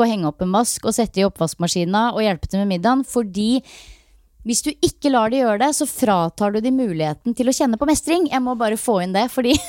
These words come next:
<laughs> det virker som enkelte har en sånn filosofi i forhold til det å være foreldre, som at liksom,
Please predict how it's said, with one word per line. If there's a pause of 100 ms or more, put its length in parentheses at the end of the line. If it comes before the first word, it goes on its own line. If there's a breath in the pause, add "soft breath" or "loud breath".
(160)
<laughs>
det
virker
som (760 loud breath)
enkelte (100)
har
en
sånn
filosofi
i
forhold
til
det
å
være
foreldre,
som
at
liksom,